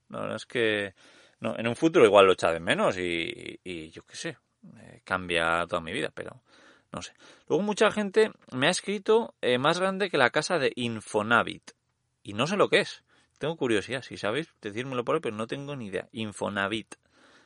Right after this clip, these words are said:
Pero muchas veces me lo han escrito, ¿eh? Eh, a ver, ¿qué más? Bueno, ¿en qué trabajas? Eso ya lo he respondido. Eh, lo del baño también. Em,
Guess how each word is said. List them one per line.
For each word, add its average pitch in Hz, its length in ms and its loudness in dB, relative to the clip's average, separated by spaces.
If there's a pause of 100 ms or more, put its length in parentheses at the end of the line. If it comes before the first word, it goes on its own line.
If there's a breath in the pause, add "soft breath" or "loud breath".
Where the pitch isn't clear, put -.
(140 soft breath)
Pero 101 320 4 (120)
muchas 117 500 -2
veces - 260 -10
me 87 120 -16
lo - 60 -14
han - 120 -16
escrito, - 460 -16
¿eh? 170 60 -18 (1600 loud breath)
Eh, 104 100 -2
a 113 640 4
ver, 104 200 6
¿qué 123 140 0
más? 87 200 -2
Bueno, 92 180 0
¿en 85 60 -8
qué 101 120 0
trabajas? 107 500 4
Eso 113 160 -6
ya 107 160 0
lo 104 140 2
he - 20 -4
respondido. 147 840 -2 (360 loud breath)
Eh, 101 340 0
lo 95 160 4
del 92 160 4
baño 98 400 2
también. 131 640 -4 (360 soft breath)
Em, 92 760 -8